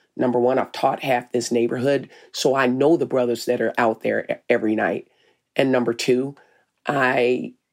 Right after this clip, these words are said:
have situational awareness enough and a skill set that's uniquely,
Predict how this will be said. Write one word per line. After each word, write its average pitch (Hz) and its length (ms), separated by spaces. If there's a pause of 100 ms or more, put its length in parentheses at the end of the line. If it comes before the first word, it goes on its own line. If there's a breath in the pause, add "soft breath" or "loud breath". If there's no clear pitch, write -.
(140)
have 131 220
situational 139 640
awareness 127 540
enough 117 460
and 120 140
a 113 80
skill 127 380
set 120 380
that's 120 260
uniquely, 127 1000